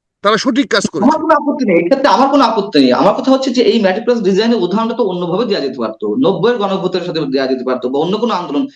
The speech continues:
Speaker 2: কেন কথায় কথায় একাত্তরকে আনা, কেন কথায় কথায় সবসময় রিপ্লেস করা চব্বিশকে একাত্তরের
Speaker 1: এই
Speaker 2: জায়গায়?
Speaker 1: কথাটা তো, এই কথাটা তো আপনি আজকে বলে লাভ নাই।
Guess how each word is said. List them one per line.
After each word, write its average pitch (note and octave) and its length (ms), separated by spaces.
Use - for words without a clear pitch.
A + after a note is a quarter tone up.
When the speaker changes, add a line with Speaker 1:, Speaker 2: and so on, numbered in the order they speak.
Speaker 2:
কেন C4+ 220
কথায় A#3+ 420
কথায় A#3 280
একাত্তরকে F#3+ 520
আনা, A2 340
কেন G#3+ 220
কথায় A#3 360
কথায় B3+ 220
সবসময় A3+ 420
রিপ্লেস A#3 420
করা D3+ 260
চব্বিশকে B2 680
একাত্তরের D3+ 420
Speaker 1:
এই - 60
Speaker 2:
জায়গায়? A#2+ 260
Speaker 1:
কথাটা E3+ 180
তো, G3+ 300
এই D#3 240
কথাটা E3 360
তো F3 140
আপনি D3+ 340
আজকে D3+ 280
বলে C#3+ 300
লাভ C#3 180
নাই। G#2+ 320